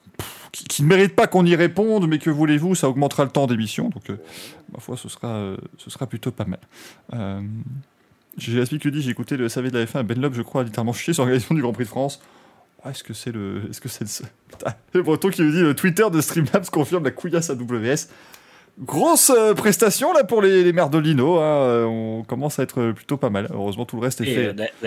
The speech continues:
Speaker 2: la F un s'en
Speaker 1: Mais
Speaker 2: sort bien, parce que ça aurait, ça aurait voulu dire que sinon il n'y aurait pas eu la moitié des trucs, euh, qu'ils ont, euh,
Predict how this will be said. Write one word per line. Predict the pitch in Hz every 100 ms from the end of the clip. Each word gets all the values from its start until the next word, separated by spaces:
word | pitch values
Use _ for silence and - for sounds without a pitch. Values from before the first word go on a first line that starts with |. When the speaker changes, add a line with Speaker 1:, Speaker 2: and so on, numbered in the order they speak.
| 107
Speaker 2:
la |
F | 107
un | 156
s'en |
Speaker 1:
Mais | 110
Speaker 2:
sort | - 104
bien, | 104 208
parce | 269 -
que | - 92 92 92 _
ça | -
aurait, | 98 95
ça | -
aurait | 101
voulu | 95 98
dire | 110
que | 147 104
sinon | 127
il | 120
n'y |
aurait | 98
pas | -
eu | 120
la |
moitié | 110 104 110
des | 98
trucs, | - 127 -
euh, | 87
qu'ils | - 92 98
ont, | 117
euh, | 98